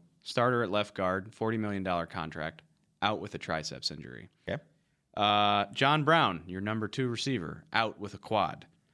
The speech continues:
Speaker 1: Jermaine Gresham, your, uh, tight end that they signed from Cincinnati during the offseason, former first-round draft pick, hurt his ribs in game one, out with ribs.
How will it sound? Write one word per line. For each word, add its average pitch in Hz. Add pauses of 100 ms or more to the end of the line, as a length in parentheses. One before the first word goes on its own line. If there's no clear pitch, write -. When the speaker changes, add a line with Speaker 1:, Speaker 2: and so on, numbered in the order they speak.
(480)
Speaker 1:
Jermaine 117
Gresham, 131
your, 92 (200)
uh, 90 (100)
tight 107
end 110
that 104
they 98
signed 104
from 95
Cincinnati 110
during 90
the 85
offseason, 104
former 98
first-round 92
draft 101
pick, 107
hurt 92
his 82
ribs 95
in 85
game 85
one, 117 (240)
out 113
with 95
ribs. 90